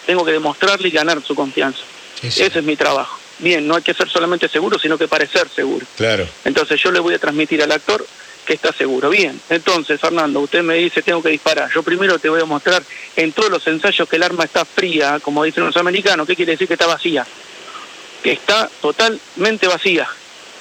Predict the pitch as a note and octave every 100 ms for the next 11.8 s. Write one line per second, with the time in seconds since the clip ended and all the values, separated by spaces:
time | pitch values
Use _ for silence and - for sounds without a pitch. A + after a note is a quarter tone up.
0 | - - D#3+ D#3+ E3 C#3+ C3+ D#3+ F3 E3
1 | E3 F3 G#3+ G3 E3+ D#3 D3 - - G#3+
2 | G#3 E3+ D#3+ D3 G3+ F#3+ E3 D#3 D3+ D#3+
3 | D3+ D#3 - A3 G3+ D#3+ E3+ G3 A3+ G#3+
4 | F3+ F3 E3 E3 D3+ D3 E3 F#3 G3 E3
5 | E3+ F3+ E3+ D3+ D3+ C3+ D#3+ F3 F3+ -
6 | D#3+ E3+ E3+ D#3+ D3 F3+ D#3 E3 F3 G3
7 | E3 B2 - - - - - - - -
8 | E3 F#3 - G3+ G3 G3 G3 A3 G#3+ G3+
9 | E3+ - E3 G3+ G3 F#3 F3 D#3+ E3 -
10 | G#3 F#3+ E3+ F#3+ F3+ E3 - F3+ D#3 G3
11 | F#3+ D#3+ C#3+ E3 E3+ D#3+ -